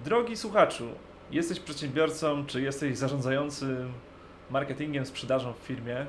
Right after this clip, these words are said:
chcesz się wyróżnić, chcesz przełamać zaufanie, zwiększyć skalę, postaw na markę osobistą.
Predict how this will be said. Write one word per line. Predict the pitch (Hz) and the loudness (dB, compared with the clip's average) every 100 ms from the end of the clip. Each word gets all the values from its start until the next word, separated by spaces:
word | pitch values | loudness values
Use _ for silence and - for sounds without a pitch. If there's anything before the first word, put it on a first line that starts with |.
| - - - | -10 -16 -18
chcesz | - - 175 156 147 - - - - - | -10 2 6 6 4 -4 -10 -16 -18 -12
się | - 165 | 0 2
wyróżnić, | 165 175 185 139 139 - | 4 4 4 4 -2 -6
chcesz | - - 160 135 | -8 4 4 4
przełamać | - - 143 143 127 117 - - - - 123 | 0 2 4 6 6 2 -2 -12 -14 -16 -6
zaufanie, | 131 131 147 147 131 127 120 - - - - | -2 -2 4 4 4 -2 -2 -8 -16 -18 -12
zwiększyć | 117 151 156 - - | -4 0 0 -2 -8
skalę, | - 143 113 127 - - - - | 4 6 6 0 -8 -16 -14 -2
postaw | 143 147 | -2 0
na | 139 | 4
markę | 156 - - | 4 4 0
osobistą. | - 104 101 - | -6 -10 -10 -12